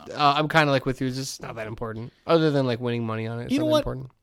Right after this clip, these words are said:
Speaker 2: I, I, I, I've been one of those people before that goes like, "I don't care about it, you know, these stupid celebrities and they're award-, giving each other awards."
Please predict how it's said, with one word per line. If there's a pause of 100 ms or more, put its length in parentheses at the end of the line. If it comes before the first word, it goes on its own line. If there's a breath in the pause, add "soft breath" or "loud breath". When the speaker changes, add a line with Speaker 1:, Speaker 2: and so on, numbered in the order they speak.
(140)
Speaker 2:
I,
I,
I,
I've
been
one
of
those
people
before
that
goes
like,
"I
don't
care
about
it,
you
know,
these
stupid
celebrities
and
they're
award-,
giving
each
other
awards."